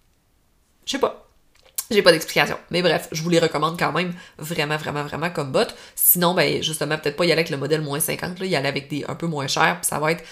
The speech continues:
super efficace. Puis à date, tout le monde qui a acheté ces bottes-là, euh, suite à mes recommandations, les ont vraiment aimées. Et encore une fois, je suis pas, euh, je gagne aucune pièce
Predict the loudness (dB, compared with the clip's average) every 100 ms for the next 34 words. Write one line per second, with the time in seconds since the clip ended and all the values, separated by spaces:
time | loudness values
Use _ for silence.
0 | -12 -2 0 6 6 6 2 2 2 2
1 | -2 0 2 2 2 -2 0 -2 0 -2
2 | -2 -6 -6 -4 -4 0 0 0 -8 -20
3 | -20 -8 -4 0 2 4 2 2 0 0
4 | 0 0 -2 -2 -2 -2 0 -2 -6 _
5 | -8 -4 -2 0 -2 -4 -6 -4 -6 -4
6 | -2 0 0 -2 -2 -4 -4 -6 -4 -4
7 | -2 -4 -6 -8 -12 -18 _ _ _ -14
8 | -6 0 0 -2 -2 0 0 -2 -2 -2
9 | -6